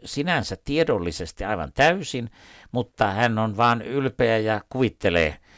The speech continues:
kaiken voittavansa. Eli tämmöinen kärjistäminen, ö, hänen kauttaan on hyvin ikävä puoli, koska se, se vaan saa aikaan, ö, tuota, ristiriitaisia tunteita. Jos miehet alkavat ajatella, että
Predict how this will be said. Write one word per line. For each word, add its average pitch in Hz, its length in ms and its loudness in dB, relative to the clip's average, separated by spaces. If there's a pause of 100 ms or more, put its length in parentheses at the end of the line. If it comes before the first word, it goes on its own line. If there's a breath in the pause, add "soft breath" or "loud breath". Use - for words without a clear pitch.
(200 soft breath)
kaiken 92 400 2
voittavansa. 80 880 0 (720 loud breath)
Eli 110 340 0 (280)
tämmöinen 127 380 -2 (160)
kärjistäminen, 117 1120 0 (680 soft breath)
ö, 92 220 -8
hänen 127 340 -4
kauttaan 135 560 0
on 117 160 -2
hyvin 120 560 -4 (720 soft breath)
ikävä 98 520 2
puoli, 135 320 4
koska - 340 -4
se, 117 320 -2 (500)
se 139 200 -8
vaan 151 260 0 (160)
saa 151 240 2
aikaan, 131 600 2 (640 soft breath)
ö, 98 180 -4
tuota, 107 560 0 (280)
ristiriitaisia 117 840 -2
tunteita. 143 600 -2
Jos 104 220 -2
miehet 139 400 -2
alkavat 110 480 -2
ajatella, 101 580 -4
että - 300 -6